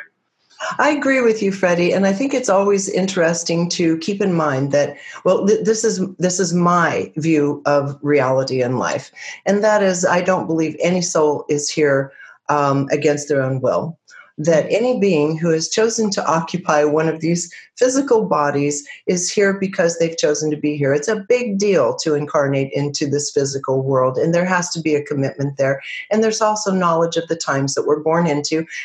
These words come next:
and the potentials for, you know, rising and declining civilizations during that particular time. So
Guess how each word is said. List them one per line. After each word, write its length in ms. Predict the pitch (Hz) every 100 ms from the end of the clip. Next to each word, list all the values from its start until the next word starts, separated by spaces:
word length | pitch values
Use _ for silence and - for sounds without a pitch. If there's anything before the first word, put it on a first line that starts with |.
| -
and 300 | 156 160 202
the 80 | 196
potentials 800 | 220 220 220 151 165 180 170 165
for, 380 | - 170 160 170 - - _ -
you 80 | 262
know, 320 | 185 180 196 _ _ _ 165 170 170 _ _ 143 -
rising 580 | 170 175 185 196 196 185
and 380 | 175 190 180
declining 480 | 170 175 185 185 190
civilizations 920 | 175 202 196 202 202 240 320 208 165 -
during 280 | 151 147
that 180 | 143 -
particular 520 | - 143 147 151 143
time. 360 | 139 160 135 135 - - -
So 400 | - 202 196